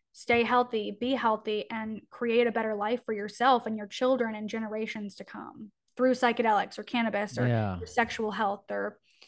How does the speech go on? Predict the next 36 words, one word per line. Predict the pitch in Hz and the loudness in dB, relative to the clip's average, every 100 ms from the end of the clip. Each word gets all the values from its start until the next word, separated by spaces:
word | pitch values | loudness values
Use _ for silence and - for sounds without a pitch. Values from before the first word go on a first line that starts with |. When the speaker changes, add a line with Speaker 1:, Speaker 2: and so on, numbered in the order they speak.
| _ _ _ - | _ _ _ 0
Speaker 1:
overall | 226 240 240 233 226 214 | 2 8 10 10 8 4
integrative | 247 233 240 233 233 220 220 214 - | 0 0 0 2 2 0 -2 -8 -10
health | 202 202 202 _ | -6 -4 -6 _
and | - 127 - | -12 -10 -12
all | - - - | -14 -16 -20
the | - | -20
things. | - 226 - _ 127 | -18 -18 -18 _ -4
Speaker 2:
It's | 117 | 0
interesting, | 143 147 139 135 123 | 2 2 0 2 2
when | 117 | 4
I | 123 | 4
was | 123 117 | 4 2
tr-, | - - | -2 -6
looking | 120 127 139 127 | 0 2 2 0
for | - 117 | 0 2
people | 127 120 113 | 2 2 2
to | 107 104 98 - | 0 0 -2 -6
just | - 113 - | -8 -8 -4
chat | 120 120 - | -2 -2 -2
with | 117 101 | -2 -2
about, | 110 107 104 98 _ _ _ | -2 0 -2 -4 _ _ _
you | 117 | -4
know, | 107 98 | -2 -2
psychedelics, | 95 120 107 107 104 104 - - | -2 -2 -2 -2 0 -2 -6 -8
cannabis, | 110 107 101 - | -4 -2 -4 -4
and | 104 | -2
all | 101 | -2
that | 95 | -4
stuff, | - 110 95 | -4 -4 -4
it's | 123 113 | -6 -4
just | 175 - | -4 -2
mostly | 120 123 - 131 | 0 0 0 0
white | 117 143 | 0 0
people, | 98 78 73 - _ - | -4 -8 -12 -14 _ -10
honestly. | 95 95 87 269 | -8 -6 -2 4
Speaker 1:
Yeah. | 311 277 | 6 6